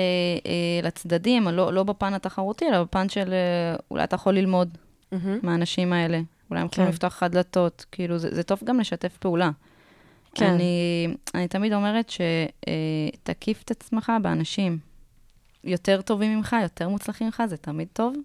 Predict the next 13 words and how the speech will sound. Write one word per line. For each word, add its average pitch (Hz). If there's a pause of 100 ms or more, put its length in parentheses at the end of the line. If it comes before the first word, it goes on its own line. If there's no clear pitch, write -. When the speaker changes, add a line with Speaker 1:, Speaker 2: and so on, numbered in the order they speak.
(120)
Speaker 2:
כן. 160 (480)
Speaker 1:
ו-, 165 (1200)
וגם 175 (100)
ה-, 160 (100)
הרצון 160
הזה 226
שמי 190
שמולך, 170 (500)
יהיה 190
לו 214
את 220
הרצון, 226 (140)
אה, -